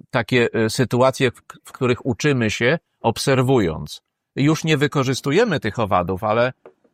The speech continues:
ale jeśli, e, operator współczesnego drona, e, ma do dyspozycji nie drona,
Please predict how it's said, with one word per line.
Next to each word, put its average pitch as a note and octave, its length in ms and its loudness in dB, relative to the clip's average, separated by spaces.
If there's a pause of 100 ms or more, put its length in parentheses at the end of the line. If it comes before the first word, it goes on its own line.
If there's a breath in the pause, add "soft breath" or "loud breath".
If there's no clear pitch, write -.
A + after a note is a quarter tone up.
(240)
ale C3 300 2
jeśli, C3+ 760 0
e, - 40 -4 (1000)
operator C3+ 600 2
współczesnego C#3+ 760 -4
drona, A#2+ 600 2 (640)
e, A#2 380 2
ma C#3+ 260 2
do D#3 120 2
dyspozycji C3+ 680 -4
nie D3 200 -2
drona, A#2+ 600 0